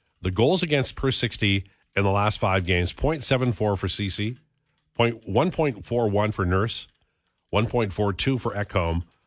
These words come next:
one point nine four for Bouchard, two point five for Kulak,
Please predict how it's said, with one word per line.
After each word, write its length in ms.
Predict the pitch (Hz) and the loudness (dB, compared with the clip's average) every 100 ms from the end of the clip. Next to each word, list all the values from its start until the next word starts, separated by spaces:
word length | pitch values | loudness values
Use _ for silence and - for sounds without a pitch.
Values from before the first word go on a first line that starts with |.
| _ | _
one 160 | - 95 | -2 -2
point 220 | 101 92 | 0 0
nine 280 | 92 98 101 | 2 4 2
four 240 | - 92 | 0 -2
for 140 | 82 82 | -2 -4
Bouchard, 560 | 85 90 - 67 67 | -2 -2 -2 -4 -6
two 100 | - | -4
point 300 | 123 110 90 | -2 0 0
five 480 | - 107 104 107 95 _ _ | 0 0 2 0 -2 _ _
for 120 | - | -16
Kulak, 400 | - 98 90 82 | -4 0 2 0